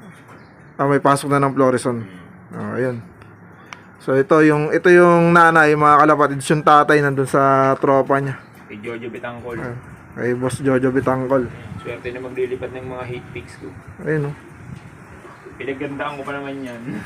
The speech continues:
Speaker 1: <laughs> Ayan. Bali, ano, mga talagang bigatin, mga kalapatids, no? Oh, so, ito rin isa din na galing kay, ano,
Speaker 2: Benito.
Speaker 1: kay Boss Benito, no? Ah, Peter Van der Merwe, boss, no?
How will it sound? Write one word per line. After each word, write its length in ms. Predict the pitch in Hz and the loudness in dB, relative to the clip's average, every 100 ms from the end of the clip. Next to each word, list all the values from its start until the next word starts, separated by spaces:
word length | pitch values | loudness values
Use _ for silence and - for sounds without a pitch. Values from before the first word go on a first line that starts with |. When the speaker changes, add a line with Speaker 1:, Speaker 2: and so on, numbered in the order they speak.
| 170 160 147 135 - | 2 4 4 0 -4
Speaker 1:
<laughs> 680 | - - - - - - 131 | -8 -10 -12 -18 -14 -8 0
Ayan. 320 | 135 151 143 131 127 | 4 4 2 -2 -6
Bali, 460 | 160 143 165 170 175 | 0 4 6 6 6
ano, 240 | 190 202 156 - - - | 6 4 0 -6 -6 0
mga 560 | 151 165 170 170 170 | 4 6 6 6 4
talagang 560 | 156 170 175 175 170 165 | 4 4 4 4 2 2
bigatin, 500 | 165 180 180 214 180 | 6 6 6 6 4
mga 220 | 175 175 175 | 6 6 6
kalapatids, 540 | 180 196 202 165 - 190 | 4 4 2 0 0 0
no? 140 | 165 - - - - - - - | 0 -4 -8 -12 -14 -14 -12 -4
Oh, 80 | 151 | 0
so, 140 | 143 185 | 6 6
ito 160 | 185 | 8
rin 460 | 214 220 220 214 180 - - - | 6 6 4 2 0 -4 -6 -2
isa 180 | 185 226 | 4 6
din 400 | 202 214 196 202 - - - | 8 8 6 0 -6 -8 2
na 160 | 190 190 190 190 185 185 | 6 8 8 8 6 6
galing 320 | 185 190 190 | 6 4 4
kay, 320 | 196 190 190 | 4 6 6
ano, 240 | 196 196 165 - - - - | 6 2 0 -8 -8 -6 -4
Speaker 2:
Benito. 400 | - - - - - - - | -2 -4 -4 -8 -10 -12 0
Speaker 1:
kay 300 | 170 170 170 | 6 6 6
Boss 220 | 180 180 | 4 4
Benito, 580 | 175 185 196 202 214 170 - - - - - - | 4 6 6 6 6 4 -4 -16 -16 -14 -14 0
no? 160 | 180 190 - - - - - - | 4 4 0 -12 -18 -20 -20 0
Ah, 480 | 165 165 165 165 170 | 4 6 8 6 6
Peter 240 | 180 190 208 | 4 4 6
Van 220 | 208 202 | 6 6
der 80 | 202 | 4
Merwe, 260 | 208 208 | 6 6
boss, 300 | 202 220 208 | 6 4 4
no? 160 | 202 | 2